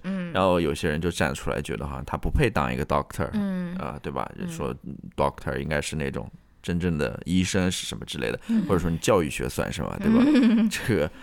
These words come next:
Speaker 2: 博士好像是<laughs> 挺水的，
Speaker 1: 嗯。
Speaker 2: 在他们看来。但是也有很多人站出来，就是替这个 Joe Biden 讲话嘛。
Speaker 1: 对的，
Speaker 2: 就是说
Speaker 1: 好像那段时间有很多那种学者，他们都在他们那个推特后面加一个 doctor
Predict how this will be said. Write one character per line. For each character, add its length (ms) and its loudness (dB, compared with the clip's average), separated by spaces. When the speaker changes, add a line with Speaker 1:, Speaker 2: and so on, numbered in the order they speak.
Speaker 2:
博 160 6
士 160 2
好 160 0
像 140 0
是 440 -2
<laughs> 380 -12
挺 180 0
水 260 0
的， 260 -6
Speaker 1:
嗯。 240 -2
Speaker 2:
在 140 -2
他 100 -4
们 120 -6
看 240 0
来。 80 -4
但 140 -2
是 140 0
也 40 4
有 80 6
很 160 0
多 80 -4
人 280 -6
站 180 -2
出 160 -12
来， 140 -6
就 140 -10
是 280 -12
替 200 -10
这 120 -10
个 240 -6
Joe 260 -4
Biden 380 -6
讲 280 -10
话 180 -4
嘛。 60 -14
Speaker 1:
对 120 -2
的， 100 -2
Speaker 2:
就 60 -6
是 60 -12
说 100 -2
Speaker 1:
好 80 0
像 80 2
那 160 4
段 220 4
时 100 -6
间 140 -2
有 140 0
很 200 -8
多 160 -4
那 180 0
种 240 -6
学 300 -6
者， 200 -4
他 160 -12
们 100 -6
都 140 -4
在 160 -2
他 180 -12
们 100 -8
那 120 -8
个 60 -10
推 300 -6
特 120 -8
后 180 -6
面 200 -12
加 220 -8
一 80 -10
个 120 -10
doctor 500 -10